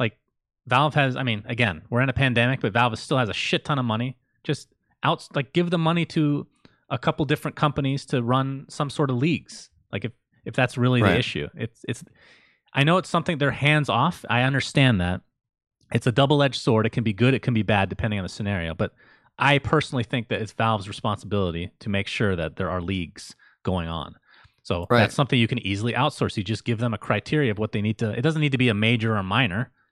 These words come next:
Speaker 1: It could just be random. It could be fucking elimination mode, for God's sake. But you have to keep to a certain standard and make sure that's good to go. And, uh, even the new player experience, I, I've talked about this in the past. I'm not saying that I would be the perfect one for the job, but,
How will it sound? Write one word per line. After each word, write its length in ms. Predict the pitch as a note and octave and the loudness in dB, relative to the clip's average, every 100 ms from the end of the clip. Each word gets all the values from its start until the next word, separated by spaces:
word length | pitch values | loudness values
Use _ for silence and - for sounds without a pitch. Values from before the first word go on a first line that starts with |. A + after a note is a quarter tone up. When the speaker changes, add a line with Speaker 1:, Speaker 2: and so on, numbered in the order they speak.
| _ _ _ | _ _ _
Speaker 1:
It 40 | - | -4
could 80 | |
just 160 | C3+ - | -2 0
be 80 | B2 | 2
random. 300 | A2+ C3 C3+ | 2 2 0
It 60 | |
could 120 | C3+ D#3+ | -4 -6
be 60 | |
fucking 300 | - - F#3 | -2 -2 -2
elimination 540 | C#3+ D3 C3+ C3+ - F2 | -2 0 0 0 -2 -4
mode, 140 | C#2+ | -6
for 100 | - | -8
God's 260 | - - - | -10 -10 -10
sake. 280 | - - _ - - | -12 -12 _ -20 -8
But 140 | F#2+ - | -6 -4
you 80 | - | -2
have 80 | G#2+ | -2
to 60 | - | -2
keep 180 | C3 - | -4 -2
to 100 | A#2 | -4
a 40 | |
certain 260 | - C3 A#2+ | -2 -4 -6
standard 460 | - B2+ A#2 C#3 | 0 2 2 0
and 100 | A#2 | 0
make 120 | G#2+ | -2
sure 120 | - A2 | -2 -2
that's 320 | G2+ - - | -2 -6 -8
good 200 | G#2+ G2 | -6 -4
to 80 | A#2 | 0
go. 240 | D3 - - - - _ _ _ - | 0 0 -8 -20 -20 _ _ _ -4
And, 380 | A2+ G#2+ G2+ - _ - | -2 -2 -4 -10 _ -6
uh, 40 | C3 | -2
even 240 | D3+ E3 | 2 2
the 60 | D#3+ | 2
new 140 | D#3+ | 0
player 260 | - F3 D3+ | 2 0 0
experience, 400 | - G#2+ F2+ - | -2 -4 -4 -4
I, 140 | A2 - | -6 -2
I've 120 | A#2 | 0
talked 200 | - D3 | 2 0
about 160 | B2+ A#2+ | 0 -2
this 120 | C3 | -2
in 80 | A#2+ | -6
the 60 | G2+ | -4
past. 460 | A2+ A2 C#3+ - - | -2 -2 -4 -12 -6
I'm 100 | B2 | -2
not 120 | C3+ | 0
saying 180 | D3+ B2+ | 0 0
that 100 | F#2+ | 2
I 80 | A#2+ | 2
would 120 | A#2+ | 2
be 80 | A#2 | 0
the 60 | |
perfect 320 | - C3 - A#2+ | 0 -2 -2 -4
one 120 | A2 | -4
for 100 | G#2 | -4
the 60 | |
job, 320 | F2 C3 C3 G2 | -2 2 2 0
but, 160 | G2 | -4